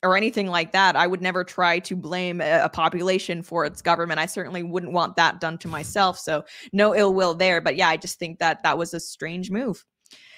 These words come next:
The Biblical Anarchy podcast says, "Historically, the British and the U S have undermined reformers, moderates, and secularists in the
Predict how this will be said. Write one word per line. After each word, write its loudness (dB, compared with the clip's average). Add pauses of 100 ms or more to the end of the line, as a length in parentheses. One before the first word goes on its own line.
(240)
The 6
Biblical 4
Anarchy -2
podcast 0
says, -4
"Historically, 0
the -2
British 2
and 0
the 0
U -2
S -2
have -2
undermined 0
reformers, 0
moderates, 2
and -4
secularists -2
in -4
the -6